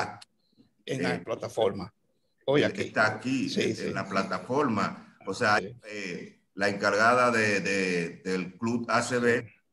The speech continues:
Speaker 2: Sí.
Speaker 1: en San Pedro de Macorís, eh, Ros-, eh, María, eh, Rosa Paulino.
Speaker 2: Sí.
Speaker 1: Rosa, en un, en un campo de Moca, los Paulinos de Moca,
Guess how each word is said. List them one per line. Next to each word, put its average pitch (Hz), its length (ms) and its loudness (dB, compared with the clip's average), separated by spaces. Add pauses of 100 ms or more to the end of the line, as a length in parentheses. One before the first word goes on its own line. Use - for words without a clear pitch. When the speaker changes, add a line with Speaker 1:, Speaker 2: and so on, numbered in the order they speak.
(140)
Speaker 2:
Sí. - 160 -20
Speaker 1:
en 101 420 0
San 107 300 0
Pedro 127 300 2
de 127 160 2
Macorís, 123 680 0
eh, 90 540 -6 (280)
Ros-, 113 460 -2
eh, 92 600 -2 (680)
María, 104 520 2
eh, 92 340 2
Rosa 104 1160 0
Paulino. 101 840 0 (280)
Speaker 2:
Sí. - 140 -14
Speaker 1:
Rosa, 113 220 -2 (880)
en 127 360 2
un, 170 100 -2
en 131 80 2
un 175 220 2
campo 143 960 0 (260)
de 127 180 2
Moca, 127 920 0 (520)
los 131 280 -2
Paulinos 131 680 4
de 107 80 2
Moca, 107 480 -2